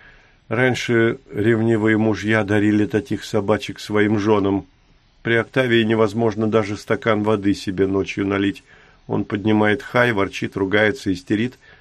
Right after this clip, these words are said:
а потом обратно в кровать не пускает, потому что успел уже место занять. Всё.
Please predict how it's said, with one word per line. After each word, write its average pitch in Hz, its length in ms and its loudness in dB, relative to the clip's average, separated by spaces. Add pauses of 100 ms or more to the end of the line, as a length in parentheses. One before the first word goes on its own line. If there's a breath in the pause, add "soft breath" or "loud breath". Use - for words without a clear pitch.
(420 soft breath)
а - 100 -4
потом 123 460 -2 (160)
обратно 117 500 -2
в - 80 -10
кровать 104 460 -2
не 101 60 -2
пускает, 98 520 -2
потому 104 360 -2
что - 320 -8
успел 110 520 -2
уже 98 260 -2
место 95 380 -4
занять. 92 480 -4 (760 soft breath)
Всё. - 240 -2